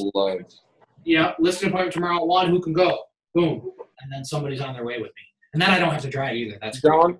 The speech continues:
Speaker 2: I hate driving.
Speaker 1: John, do you, do you, I let my agents list and sell.
Speaker 2: Mm-hmm.
Speaker 1: Uh, just like you, I wanna go with them on their first few listings, help 'em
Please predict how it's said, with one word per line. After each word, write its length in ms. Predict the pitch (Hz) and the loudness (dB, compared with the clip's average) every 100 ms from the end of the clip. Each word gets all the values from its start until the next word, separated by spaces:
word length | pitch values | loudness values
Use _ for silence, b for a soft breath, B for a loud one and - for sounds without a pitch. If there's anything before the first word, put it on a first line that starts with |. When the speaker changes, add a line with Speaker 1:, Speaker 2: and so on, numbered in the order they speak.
| _ | _
Speaker 2:
I 40 | |
hate 340 | - - - - | -20 -20 -20 -16
driving. 760 | - - - _ _ _ _ 131 | -14 -14 -18 _ _ _ _ 4
Speaker 1:
John, 340 | 143 165 170 | 8 8 8
do 80 | 170 | 6
you, 380 | 151 175 180 180 _ | 4 2 0 -4 _
do 100 | 139 | -2
you, 420 | 156 175 170 151 - - - - _ - | 0 -2 -2 -4 -10 -10 -10 -14 _ 4
I 160 | 151 | 6
let 280 | 160 147 131 | 8 8 6
my 200 | 131 131 | 4 4
agents 480 | 131 135 123 117 - | 4 4 0 -4 0
list 520 | 117 123 127 - - _ _ _ _ _ - | 4 6 4 0 -20 _ _ _ _ _ -4
and 280 | 117 120 127 | 0 0 0
sell. 420 | - 135 160 196 _ _ 170 | 4 4 4 -4 _ _ -4
Speaker 2:
Mm-hmm. 260 | 180 202 | -2 2
Speaker 1:
Uh, 180 | 120 113 | 4 4
just 280 | 113 143 - | 4 0 4
like 240 | 131 127 - | 4 4 2
you, 180 | 143 131 | 4 6
I 40 | |
wanna 220 | 135 131 | 6 2
go 200 | 120 127 | 6 6
with 220 | 120 127 | 6 2
them 160 | 139 127 | 2 0
on 80 | 123 | 0
their 100 | 120 | 0
first 300 | - 127 - | 4 2 2
few 140 | 135 120 | -2 2
listings, 480 | 127 127 131 123 | 2 2 -2 0
help 180 | 131 127 | 2 0
'em 180 | 127 120 | 0 -6